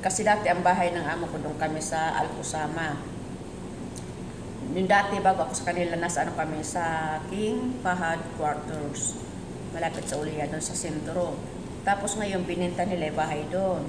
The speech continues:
Bumil-, nagpagawa sila ng bahay sa Al-Qusama. At ngayon, yung Al-Qusama, lahat ng residente sa Al-Qusama ay binili ng government. Binayaran sila lahat ng mga resident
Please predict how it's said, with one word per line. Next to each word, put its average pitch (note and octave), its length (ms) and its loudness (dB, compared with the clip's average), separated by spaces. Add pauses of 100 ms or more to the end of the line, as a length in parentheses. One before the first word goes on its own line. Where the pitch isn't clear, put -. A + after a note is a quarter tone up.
Bumil-, E3 400 -4
nagpagawa F3 400 0
sila E3+ 320 -2
ng E3 360 0 (520)
bahay F3 320 2
sa - 240 0
Al-Qusama. D#3 880 0 (880)
At F3+ 160 -2
ngayon, G3+ 400 4
yung F#3 80 2
Al-Qusama, G3 640 2
lahat F#3 240 4
ng F#3 80 0
residente E3+ 800 -2
sa D3+ 320 0
Al-Qusama D3+ 640 -2
ay C#3+ 240 0
binili D#3+ 400 -2
ng D#3 160 -4
government. E3 560 0 (560)
Binayaran F3+ 480 4
sila E3+ 320 0
lahat F3 240 0
ng E3 80 -4
mga D#3+ 160 0
resident D#3+ 480 -2